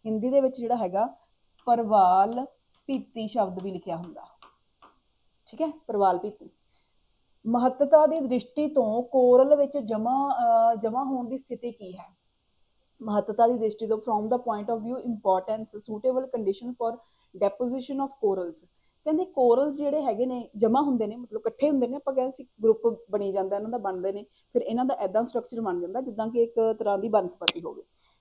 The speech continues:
ਕਹਿੰਦੇ ਇਹਨਾਂ ਦਾ ਜਿਹੜਾ ਹੈਗਾ, ਇਹਨਾਂ ਦੀ ਢੁਕਵੀਂ ਸਥਿਤੀ ਕੀ ਹੈ, ਕਿਹੜੀ ਸਥਿਤੀ ਵਿੱਚ ਇਹ ਪੈਦਾ ਹੁੰਦੇ ਨੇ? ਇਹ ਚਾਰ ਪੰਜ options ਨੇ। ਡੂੰਘੇ ਸਮੁੰਦਰਾਂ ਦੇ ਵਿੱਚ, ਅਵਸਾਦ ਦੇ ਵਿੱਚ, ਅਵਸਾਦ ਹੁੰਦਾ, ਤਲ ਛੱਟ ਵੀ ਲਿਖ ਦਿੰਦੇ ਨੇ ਇਹਨੂੰ, ਮਤਲਬ ਕਿ ਸੈਡੀਮੈਂਟਸ। ਸੈਡੀਮੈਂਟਸ ਕੀ ਹੁੰਦੇ ਨੇ? ਜਿੱਥੇ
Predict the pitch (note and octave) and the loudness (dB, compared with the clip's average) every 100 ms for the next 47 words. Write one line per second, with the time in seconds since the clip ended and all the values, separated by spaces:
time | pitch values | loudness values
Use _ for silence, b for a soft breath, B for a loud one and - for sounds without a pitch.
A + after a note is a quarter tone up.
0 | _ C#4+ E4+ - D4 D#4+ E4+ E4 D#4 D4 | _ 2 2 -2 -4 -2 0 0 2 0
1 | C4+ G3+ A3 - C#4+ E4 F4+ F4 - B3 | -2 -2 -2 -2 -4 -6 -6 -8 -4 -2
2 | C4+ C#4 C4+ B3+ A3+ F3+ E3+ D#3 _ _ | -2 -4 -6 -6 -8 -10 -10 -14 _ _
3 | _ _ _ C#4+ E4+ F4 D#4 C#4 C4 C4 | _ _ _ 4 4 2 -2 0 0 2
4 | B3 A3 F#3+ F3+ G3+ G#3 C4+ C#4 A3+ G3 | 0 0 -2 -2 -6 -6 -6 0 0 0
5 | G#3+ G#3+ G3 - G#3+ G#3 F#3 F3+ G3 F#3+ | -2 0 0 -2 -10 -10 -12 -16 -6 -4
6 | G#3 B3+ C#4 B3+ A#3 A3+ A3+ A3 A3 A3+ | 0 2 2 0 0 2 2 0 -4 -6
7 | A3+ b b b - G#3+ A3 F#3 F3+ F3+ | -10 b b b -6 -4 0 2 2 0
8 | A3 G#3+ - G#3 A3 F#3+ F#3 G#3 G3 G3 | 0 0 -2 -4 0 0 0 -4 -4 -4
9 | - _ _ G3+ G3+ G#3 F#3 G3+ G#3+ G#3 | -8 _ _ -2 0 0 0 -2 -4 -6
10 | G3+ G3+ G3+ G3 A3+ B3+ A#3 G3 G3 G3 | -6 -6 -6 -6 -8 -6 -6 0 -2 -2
11 | G#3+ G#3 G#3 F3+ F3+ F3 E3+ - G#3 F#3+ | -10 0 2 2 -2 -10 -12 -4 0 0
12 | A#3 A#3+ - B3+ B3 A#3 E4 - B3+ | -2 -6 -6 -4 -2 -2 -4 -2 2